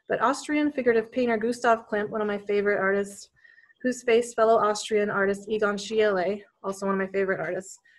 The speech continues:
sketched on his deathbed in nineteen eighteen, did not, nor did Schiele, whose nineteen eighteen portrait, The Family, shown here, a future vision of himself and his wife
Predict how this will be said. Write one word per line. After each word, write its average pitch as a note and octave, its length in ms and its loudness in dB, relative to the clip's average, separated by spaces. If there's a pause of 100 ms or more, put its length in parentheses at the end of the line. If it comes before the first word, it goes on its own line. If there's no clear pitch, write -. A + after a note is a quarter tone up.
(140)
sketched A#3+ 360 -4
on A#3 60 0
his G3+ 160 -2
deathbed A3+ 420 0
in F#3 140 -2
nineteen G#3 400 -2
eighteen, F#3 480 -4
did F3+ 160 -6
not, E3+ 340 -4
nor A3+ 240 0
did B3+ 140 0
Schiele, A3 640 0 (520)
whose A3 160 0
nineteen C4 380 0
eighteen A#3+ 360 0
portrait, G3+ 520 -2 (180)
The G#3+ 80 -4
Family, F#3+ 440 -2
shown G3+ 280 -2
here, F3+ 320 -8 (600)
a - 80 -2
future C4+ 360 2
vision C4 300 4
of G#3+ 200 0
himself A3+ 540 0
and A3 140 -4
his G#3+ 220 -4
wife F#3+ 280 2